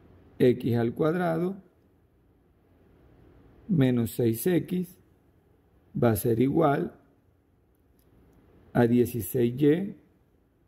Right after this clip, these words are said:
menos veinticinco.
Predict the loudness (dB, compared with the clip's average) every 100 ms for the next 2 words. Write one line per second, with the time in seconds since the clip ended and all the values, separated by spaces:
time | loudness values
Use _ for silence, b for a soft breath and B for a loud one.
0 | _ _ _ _ _ _ -2 2 2 2
1 | -2 -6 -12 _ _ _ _ _ _ _
2 | -2 0 0 -2 -6 -6 -6 -8